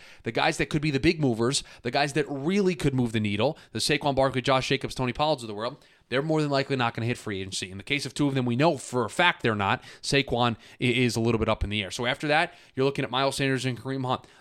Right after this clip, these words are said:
Those feel like complementary pieces. Kareem Hunt was a complementary piece in Cleveland. Miles Sanders was a featured back at times in Philadelphia. So I think those are more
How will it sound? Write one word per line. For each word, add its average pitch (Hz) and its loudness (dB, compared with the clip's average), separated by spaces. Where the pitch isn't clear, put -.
Those 143 0
feel 156 -4
like 143 -2
complementary 147 2
pieces. - -6
Kareem 131 0
Hunt 139 2
was 143 2
a 175 -2
complementary 120 0
piece 107 -4
in 120 0
Cleveland. 110 0
Miles 127 2
Sanders 139 2
was 156 4
a 165 2
featured 123 -4
back 107 0
at 113 -2
times 113 0
in 110 -2
Philadelphia. 101 0
So - 0
I 123 -2
think 135 -4
those 139 0
are 143 0
more 135 0